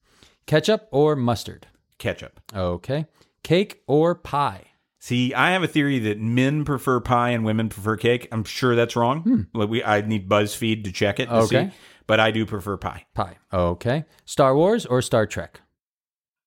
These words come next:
Speaker 2: Star Wars.
Speaker 1: Okay. Vampires or werewolves?
Speaker 2: Vampires. We've already
Speaker 1: Uh,
Speaker 2: established that I,
Speaker 1: Yep.
Speaker 2: myself, am
Speaker 1: You would,
Speaker 2: somewhat similar to a vampire.
Speaker 1: you,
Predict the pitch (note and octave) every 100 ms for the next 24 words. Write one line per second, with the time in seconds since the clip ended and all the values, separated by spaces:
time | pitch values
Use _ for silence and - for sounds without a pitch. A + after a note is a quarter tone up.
0 | _ - - A2 G2 G2 F#2 E2 - -
1 | - F#2+ F2+ F2+ E2+ C3 D3+ F3+ _ _
2 | _ _ G#2+ E3+ G3+ A3 A3+ G#3+ - D3
3 | D3 C3 A#2 F2+ - - - _ _ _
4 | _ _ _ G2 G2 F2 F2+ F2 G#2 A2+
5 | - A2+ G#2+ A#2+ A#2+ G#2+ G#2 G2+ F#2 F2+
6 | - F#2+ F#2 F#2 F#2 F#2+ F#2+ G#2 A#2+ A2
7 | - A#2 A2+ C3 C3+ C3 D3+ C3+ A2+ G#2+
8 | A#2 A2 G#2+ F#2 A2